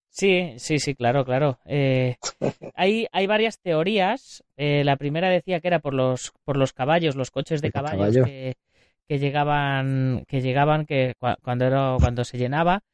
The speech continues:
Speaker 1: era porque había muchos caballos que llegaban y se cagaban por toda la entrada. Y luego hay otra
Speaker 3: <laughs>
Speaker 1: teoría que dice que cuando,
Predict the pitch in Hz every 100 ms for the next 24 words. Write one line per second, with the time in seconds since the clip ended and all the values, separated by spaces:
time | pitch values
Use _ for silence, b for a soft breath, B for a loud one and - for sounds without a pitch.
0 | _ _ - 143 147 147 143 143 143 -
1 | - 143 170 165 214 - 147 135 151 165
2 | 196 170 135 123 - 117 123 123 120 117
3 | 117 110 110 123 117 107 127 147 160 -
4 | 143 185 175 165 208 185 220 _ _ B
5 | B B _ 131 160 - 170 - 131 127
6 | 117 117 113 104 101 98